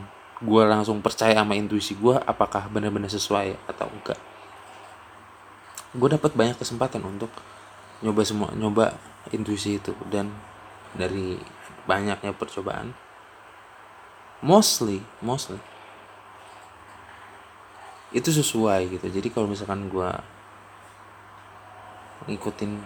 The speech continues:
firasat gue yang pertama gitu, selanjut-, apa yang terjadi ke depannya tuh lebih baik gitu, daripada gue meragukan firasat gue yang pertama dan gue memilih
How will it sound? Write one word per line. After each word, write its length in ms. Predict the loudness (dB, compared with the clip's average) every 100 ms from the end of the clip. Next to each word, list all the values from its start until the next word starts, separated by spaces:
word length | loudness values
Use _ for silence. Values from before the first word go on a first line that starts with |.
| -16 -16 -2
firasat 400 | 0 0 -4 -2
gue 160 | 0
yang 120 | 2 -2
pertama 560 | -4 0 0 -2 -6 -10
gitu, 160 | -12 -12 -14 -18 -20 -20 -20 -20 -20 -20 -20 -20 -20 -20 -20 -20 -20 -20 -20 -20 -20 -20 -20 -20 -20 -20 -20 -20 -20 -18 -6
selanjut-, 840 | -2 2 4 4 2 -6 -12 -18 -18 -20 -20 -12 -8
apa 160 | 0 2
yang 400 | 2 0 -2 -6 -4 -4
terjadi 360 | 0 2 2 -2
ke 80 |
depannya 400 | -4 -2 -2 -2
tuh 240 | -2 -4 -2 -2
lebih 240 | -2 0
baik 240 | -2 -2
gitu, 160 | -4 -8 -6
daripada 560 | -6 -6 -4 -4 -4 -6 -18 -20 -20 -20 -14 4
gue 140 | 4
meragukan 800 | 6 4 2 0 0 2 2 -2 -6 -14 -20 -20 -20 -20 -20 -20 -20 -18 -20 -20 -2
firasat 320 | 0 2 0 0
gue 80 | 0
yang 160 | -2 -2
pertama 320 | -2 -2 -4
dan 160 | -4
gue 140 | 0 0
memilih 320 | 0 -2 -4